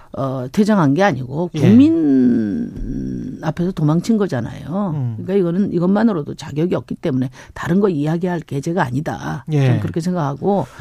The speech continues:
Speaker 1: 그다음에 뭐, 뭐 여러 가지 의혹 같은 경우도 하나도 해소된 게 없잖아요.
Speaker 2: 예.
Speaker 1: 그러니까 오락가락 해명 반복하다가
Speaker 2: 예.
Speaker 1: 해명이 안 되니까 그냥 도망친 거지 않습니까?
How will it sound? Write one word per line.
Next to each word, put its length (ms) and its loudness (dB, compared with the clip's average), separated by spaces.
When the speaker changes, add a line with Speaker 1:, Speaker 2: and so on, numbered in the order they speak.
Speaker 1:
그다음에 360 2
뭐, 280 6
뭐 180 4
여러 140 6
가지 220 4
의혹 440 4
같은 300 -2
경우도 300 0
하나도 300 2
해소된 420 2
게 80 0
없잖아요. 640 0
Speaker 2:
예. 40 -2
Speaker 1:
그러니까 140 0
오락가락 500 4
해명 300 4
반복하다가 960 -4
Speaker 2:
예. 160 0
Speaker 1:
해명이 320 2
안 180 -4
되니까 300 0
그냥 160 -6
도망친 440 -2
거지 160 -2
않습니까? 720 -8